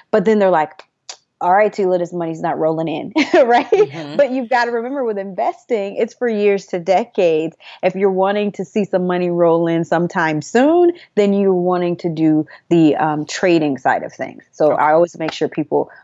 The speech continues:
Speaker 1: understand the difference there, okay?
Speaker 2: Okay.
Speaker 1: Um, another thing is stick, stay away from the popular ones, the ones that re-,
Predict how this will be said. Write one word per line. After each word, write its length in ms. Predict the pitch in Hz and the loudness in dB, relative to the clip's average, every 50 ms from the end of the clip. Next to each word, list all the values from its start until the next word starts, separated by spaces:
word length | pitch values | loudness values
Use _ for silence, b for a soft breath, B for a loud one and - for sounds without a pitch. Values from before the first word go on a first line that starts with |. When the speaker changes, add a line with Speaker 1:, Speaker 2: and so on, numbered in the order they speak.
| B B | B B
Speaker 1:
understand 500 | - 226 214 208 208 208 - 190 170 170 160 | 0 2 4 4 2 2 0 -2 0 0 -2
the 40 | 156 | -4
difference 440 | 147 165 151 - 147 139 139 - - | -4 -6 -6 -6 -10 -14 -14 -12 -10
there, 400 | 160 170 196 175 127 - - - - | -4 0 0 0 0 -2 -6 -8 -14
okay? 340 | 156 - - 160 165 226 - _ _ _ _ - | -12 -4 -2 -2 -2 -2 -6 _ _ _ _ -16
Speaker 2:
Okay. 300 | 165 - 160 139 160 - _ _ _ _ _ _ _ b b b b - | -14 -12 -12 -12 -12 -14 _ _ _ _ _ _ _ b b b b -2
Speaker 1:
Um, 480 | 202 202 196 185 185 180 175 175 170 - | 0 0 0 0 0 -2 -2 -4 -6 -6
another 480 | 185 190 196 196 190 190 240 302 339 339 | -4 -4 -2 0 2 4 4 4 2 2
thing 520 | 339 - 240 208 185 175 170 165 165 175 - | 0 -2 -4 -2 -2 -2 -4 -6 -8 -8 -4
is 540 | - 180 180 175 170 165 165 160 165 - _ B B B B B _ | -2 0 0 2 2 2 0 -2 -4 -8 _ B B B B B _
stick, 360 | - - - 311 359 349 - - | -16 -4 0 0 0 0 -2 -4
stay 200 | - 311 311 370 | 2 2 4 4
away 200 | 359 302 269 269 | 4 4 2 2
from 180 | 269 247 220 | 0 0 -2
the 80 | 202 180 | -2 -4
popular 640 | - - - - 147 160 - - 165 156 135 110 117 | -4 -6 -6 -4 -4 -4 -4 -4 -4 -4 -4 -6 -10
ones, 260 | 113 95 131 160 - | -14 -12 -14 -10 -4
the 120 | 202 196 | -2 0
ones 240 | 196 208 240 269 240 | 2 4 2 4 2
that 100 | 254 208 | 2 0
re-, 380 | 196 202 196 214 - - 143 | 0 -2 -4 -4 -4 -6 -8